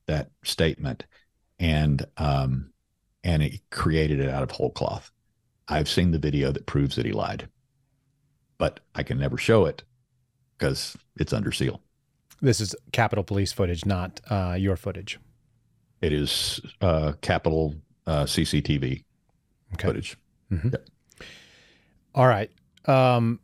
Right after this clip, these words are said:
Speaker 2: I'm gonna keep, I'm gonna pivot back to what we were talking about. You got a phone call, six thirty in the morning. What's your next action on that? That puts you in the seat to talk to Tucker.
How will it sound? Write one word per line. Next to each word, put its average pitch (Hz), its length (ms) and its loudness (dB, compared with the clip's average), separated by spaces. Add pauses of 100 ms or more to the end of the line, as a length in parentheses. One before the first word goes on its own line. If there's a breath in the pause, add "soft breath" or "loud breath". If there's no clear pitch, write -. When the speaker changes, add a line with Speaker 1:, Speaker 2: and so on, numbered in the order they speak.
(160)
Speaker 2:
I'm 123 60 6
gonna 117 100 6
keep, 127 220 0 (100)
I'm 131 80 2
gonna 120 100 6
pivot 120 220 4
back 113 200 4
to 117 60 -4
what 113 80 0
we 110 80 2
were 104 60 4
talking 143 280 4
about. 98 280 2
You 117 80 2
got 117 100 6
a - 40 -2
phone 127 200 4
call, 104 440 4
six - 260 0
thirty 113 140 4
in 104 60 2
the 110 60 4
morning. 104 380 2 (260)
What's 117 280 2
your 110 160 6
next 107 260 2
action 107 360 2
on 101 100 2
that? 104 240 2
That 117 220 2
puts 123 180 4
you 117 80 6
in 104 40 2
the 104 120 2
seat 110 340 0
to 104 80 -6
talk 104 200 2
to 101 60 -6
Tucker. 107 480 0